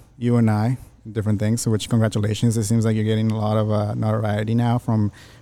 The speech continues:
whether it's right here in Orange County or some L A and, like, your pieces that you're doing.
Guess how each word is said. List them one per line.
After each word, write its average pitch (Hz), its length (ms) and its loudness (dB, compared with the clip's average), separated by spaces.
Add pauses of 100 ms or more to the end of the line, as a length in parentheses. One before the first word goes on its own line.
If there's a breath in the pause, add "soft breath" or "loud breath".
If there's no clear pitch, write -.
whether 110 320 0
it's 104 240 -2
right 107 160 -2
here 107 100 0
in 110 80 2
Orange 104 240 0
County 120 460 2
or 110 160 2
some 110 260 0
L 107 140 0
A 110 460 0
and, 104 340 0
like, 104 240 -4
your 113 100 -4
pieces 113 380 -4
that 117 100 2
you're 120 120 2
doing. 131 340 2